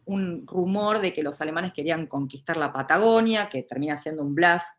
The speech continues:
un, un, un, un rumor. No había semejante, eh, amenaza, pero sí generó bastante temor y, eh, hizo que el partido nazi fuese decretado como clandestino, o sea, no, ilegal,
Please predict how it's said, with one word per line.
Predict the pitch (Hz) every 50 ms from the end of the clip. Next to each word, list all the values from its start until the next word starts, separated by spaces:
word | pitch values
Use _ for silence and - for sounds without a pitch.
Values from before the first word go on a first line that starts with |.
| _ -
un, | - 147 151 277 - _
un, | - 156 - 131 - - -
un, | 170 160 147 127 123 _
un | - 165 160 151 147 131
rumor. | - 156 156 170 185 180 180 175 175 - - - - - _ _ _ _ _ _ _ _ _ _ -
No | 165 160 160
había | 170 180 180 170
semejante, | 170 - 156 151 156 - 170 170 165 165 175 160 156 151 139 135 131 _
eh, | - 151 147 143 139 135 135 131 -
amenaza, | - 160 160 175 196 202 202 196 - - 190 190 202 226 226 - _ _ _ _ _
pero | - 247 254 294 311 277 -
sí | - - - 254 247
generó | - 226 214 202 208 214
bastante | 214 202 208 - 208 208 226 226
temor | 233 277 285 285 285 277 285 277 277 277 277 285 285 - - _
y, | - 214 214 226 233 240 247 - - _ _ _
eh, | - 180 170 165 156 - - -
hizo | 214 190 - 226 214
que | - 190 190
el | 190 -
partido | - 165 - 196 190 190
nazi | 190 190 - - 220 214 208 - _ _ _ _ _
fuese | - - - 196 190 - 202 196 - -
decretado | 170 156 165 165 165 180 175 175 185 185 185 190 190 - - _ -
como | 151 151 151 147 131 135 - _
clandestino, | - 151 151 151 147 - - 139 135 139
o | 139
sea, | 139 151
no, | 165 170 170 - 170 127 - - - _
ilegal, | - 165 165 170 143 135 135 117